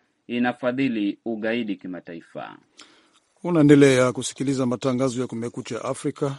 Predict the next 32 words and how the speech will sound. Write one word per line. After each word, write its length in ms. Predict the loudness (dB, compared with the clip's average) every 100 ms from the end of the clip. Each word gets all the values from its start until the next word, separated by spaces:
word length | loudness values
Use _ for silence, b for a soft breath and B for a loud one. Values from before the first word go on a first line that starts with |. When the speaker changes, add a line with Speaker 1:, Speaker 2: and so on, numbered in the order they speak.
| -12
Speaker 2:
moja 240 | -14 -12
kwa 160 | -12 -10
moja 260 | -8 -8 -10
kutoka 460 | -10 -10 -10 -10
studio 420 | -10 -8 -4 -2
za 120 | -4 -4
Sauti 340 | -4 -2 -2
ya 40 |
Amerika, 360 | 0 0 -2 -4
Washington 600 | -4 -6 -6 -10 -10 -10
D 80 | -10
C. 260 | -10 -12 -20 _ _ b b b b b b b
Raia 320 | 0 2 2
wawili 260 | 4 4 4
wa 60 | 4
Marekani 560 | 2 0 -2 0 0
walitekwa 480 | -2 -4 -6 -6 -4
nyara 280 | -2 -2 -4
nchini 260 | -6 -8
Haiti. 560 | -8 -8 -10 -8 -10 -10 -14
Naibu 340 | -12 -10 -10
msemaji 460 | -10 -8 -8 -6 -8
wa 60 |
wizara 280 | -10 -8 -8
ya 60 | -6
mambo 280 | -10 -10 -10
ya 100 | -10
nje 180 | -6
ya 80 | -6
Marekani, 600 | -6 -8 -8 -4 -2 -4 -8 b b b -12
Vedant 520 | -6 -4 -4 -6 -10
Patel, 460 | -14 -10 -4 -4